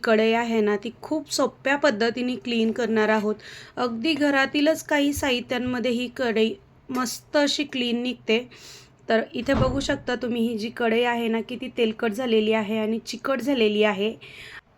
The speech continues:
तर व्हिडिओ शेवटपर्यंत नक्की बघा, कुठेही स्किप करू नका.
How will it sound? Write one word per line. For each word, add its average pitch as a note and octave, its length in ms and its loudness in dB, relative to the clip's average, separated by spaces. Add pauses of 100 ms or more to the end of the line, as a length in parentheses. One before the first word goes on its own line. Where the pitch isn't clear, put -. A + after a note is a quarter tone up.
(160)
तर B3+ 160 -2
व्हिडिओ A#3 420 2
शेवटपर्यंत A#3+ 800 -2
नक्की B3 460 -2
बघा, A3+ 280 0
कुठेही C4+ 440 -2
स्किप - 420 -10
करू B3 220 2
नका. A3 380 0